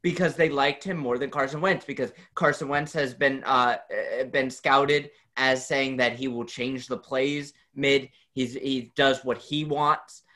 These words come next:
rather than what the coaches want. And, and I think just too much of that lost the locker room, and that, and players didn't wanna play for him.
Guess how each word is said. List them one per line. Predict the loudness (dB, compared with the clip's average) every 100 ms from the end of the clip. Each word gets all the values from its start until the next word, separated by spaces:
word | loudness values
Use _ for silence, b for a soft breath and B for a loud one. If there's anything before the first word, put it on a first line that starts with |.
| b 0
rather | 2 2 2
than | 0
what | -2
the | -4
coaches | -6 -6 -2
want. | -2 -2 B B -2
And, | 0 0
and | 2 4
I | 4
think | 2 -2 0
just | -4 -4 -2
too | 0
much | 0 -2
of | 0
that | 4 4 2
lost | 2 2 2 0
the |
locker | 2 4 4 2
room, | 0 0 -2
and | -4 -2
that, | -4 -2
and | -4 -4 -8 -18 _
players | -6 0 2 2
didn't | -2 -2 2
wanna | 2 2 -6
play | 0 2
for | 2 -2 -4
him. | -6